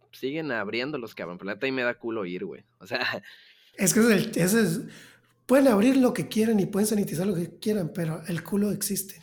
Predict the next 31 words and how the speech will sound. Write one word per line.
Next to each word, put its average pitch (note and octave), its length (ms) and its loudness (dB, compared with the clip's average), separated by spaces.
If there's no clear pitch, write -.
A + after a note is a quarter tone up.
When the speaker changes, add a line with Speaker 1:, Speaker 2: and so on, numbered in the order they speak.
Speaker 2:
la D#3+ 140 -6
neta. E3 280 -4
Speaker 1:
Sí, B2+ 220 -10
no G2 100 -10
mames, G#2 320 -6
güey, D#2+ 120 -12
o - 40 -16
sea, G2+ 120 -14
son, G#2 460 -14
entran, G2 540 -8
güey, C3 140 -2
trescientos G#2+ 600 -12
cabrones, F2+ 600 -8
güey, A#2 200 -6
doscientos, A2 840 -8
o - 40 -4
Speaker 2:
Sí, E3 60 -2
Speaker 1:
sea, G#2+ 140 -2
Speaker 2:
no D3+ 120 -6
mames. D#3 480 -10
Speaker 1:
y G#2 160 -8
estás - 260 -10
pegado, B2+ 640 0
güey, F#2 260 -4
o E2 60 -8
sea, G#2+ 140 -8
ahí A#2 100 -4
no B2+ 180 -2
hay A#2 800 0
sana A#2 420 -2
Speaker 2:
Sana A2+ 180 2